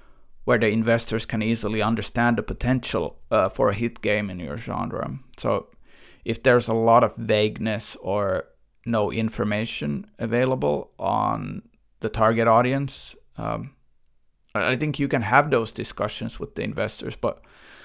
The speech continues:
I, I think you will be in a much more comfortable position talking to any investor, like, spending time with the investors and raising funding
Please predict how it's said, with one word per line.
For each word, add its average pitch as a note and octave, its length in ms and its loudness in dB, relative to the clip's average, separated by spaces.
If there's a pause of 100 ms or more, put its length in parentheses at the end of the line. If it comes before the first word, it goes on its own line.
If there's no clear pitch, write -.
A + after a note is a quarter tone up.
(400)
I, - 220 0
I A#2+ 40 4
think A#2+ 260 -2 (360)
you C#3 320 -2
will D#3 200 4
be A#2 240 2
in A2+ 80 0
a A2 40 0
much A2 360 0
more G#2+ 160 -2
comfortable A#2+ 600 -4
position - 600 -4
talking A#2+ 500 0
to A#2 140 -6
any G2+ 180 -4
investor, D#2 680 -4
like, G#2+ 220 -4
spending A2 440 -2
time C3+ 280 0
with B2 140 -4
the - 60 -4
investors F#2 540 -6
and G2+ 140 -6
raising G#2+ 320 -2
funding A#2+ 520 -4